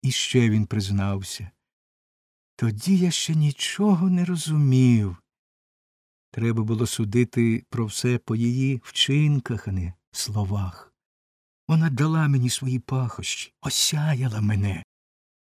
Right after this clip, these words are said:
Я не повинен був тікати. За тими наївними хитрощами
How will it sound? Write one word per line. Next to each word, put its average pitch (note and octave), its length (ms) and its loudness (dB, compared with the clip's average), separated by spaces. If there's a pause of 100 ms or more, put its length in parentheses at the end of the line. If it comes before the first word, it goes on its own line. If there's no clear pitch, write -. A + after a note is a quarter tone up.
Я B2+ 120 0
не A#2+ 140 4
повинен D3+ 680 8
був C#3 160 4
тікати. C3 680 2 (1040)
За G3+ 160 2
тими F#3+ 340 8
наївними F#3+ 560 8
хитрощами D#3 840 2